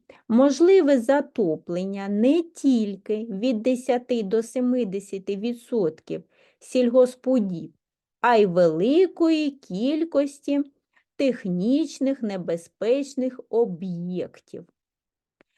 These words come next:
Слід пам'ятати, що високі повені більш властиві таким річкам, як Дніпро, Дністер, Дунай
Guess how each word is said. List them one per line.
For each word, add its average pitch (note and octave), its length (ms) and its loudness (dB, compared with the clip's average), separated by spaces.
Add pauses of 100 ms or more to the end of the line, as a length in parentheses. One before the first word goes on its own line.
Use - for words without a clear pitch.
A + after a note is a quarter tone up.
(160)
Слід A#4 400 2
пам'ятати, E4 800 -6
що D4 240 -6
високі F4+ 520 0
повені B3+ 880 -2
більш E4 400 -6
властиві A3 800 -6
таким G#3+ 440 -4
річкам, G3 520 -8
як F3 120 -6
Дніпро, B3+ 1120 0 (680)
Дністер, B3 1080 0 (600)
Дунай C4+ 960 0